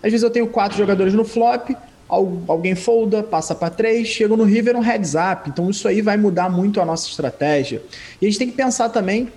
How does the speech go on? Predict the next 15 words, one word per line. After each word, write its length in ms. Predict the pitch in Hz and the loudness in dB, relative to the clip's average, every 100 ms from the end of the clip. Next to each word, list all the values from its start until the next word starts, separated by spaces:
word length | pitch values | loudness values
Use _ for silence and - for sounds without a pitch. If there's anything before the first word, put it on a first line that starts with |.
| - | -2
qual 120 | 233 | 2
é 40 | 240 | 2
o 100 | 285 | 0
perfil 680 | - 311 226 - - 269 330 | 0 0 0 -2 0 2 2
dos 140 | 311 | 4
jogadores 540 | 285 277 208 226 262 - | 4 2 2 2 2 -2
que 100 | 269 | -4
estão 340 | - - 226 | -2 0 2
envolvidos 480 | 226 247 202 208 208 | 2 2 2 0 0
com 80 | 220 | -2
esse, 180 | 208 - | -4 -8
né, 240 | 180 170 208 | -4 -4 -2
com 60 | - | -6
esse 180 | - | -6
pote. 500 | 233 131 135 110 - | -6 -2 0 -2 -10